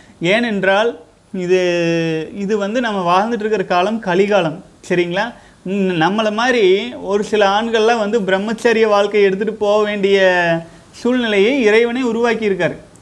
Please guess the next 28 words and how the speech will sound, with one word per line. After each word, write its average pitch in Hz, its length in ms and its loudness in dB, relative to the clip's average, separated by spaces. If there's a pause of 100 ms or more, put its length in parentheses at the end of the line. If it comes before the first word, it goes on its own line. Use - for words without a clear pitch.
உங்களுக்குள்ள 247 420 0
உயிர் 247 260 0
சக்தி 240 320 -4
இருக்கு, 214 440 -4 (220)
உயிர் 220 180 0
சக்தி 247 300 -2
உற்பத்தி 240 460 -2
ஆகுது. 170 380 0 (120)
தயவு 220 380 2
செஞ்சு 240 320 -4
நாற்பத்தி 214 340 0
எட்டு 214 200 0
நாட்கள் 202 500 -2 (380)
ஃபாலோ 214 240 2
பண்ணுங்க. 175 340 -6 (640)
அதுக்கடுத்து 214 520 0
தொண்ணூறு 220 380 0
நாள், 240 260 2
நூத்தி 220 220 -4
எட்டு 220 200 -4
நாள் 220 160 -2
ஃபாலோ 214 380 0
பண்ணுங்க. 165 280 -4 (300)
அடுத்து 196 320 -2
இதுவே 214 320 2
வாழ்க்கை 202 440 0
முறையா 196 280 0
மாறிடும். 175 480 -2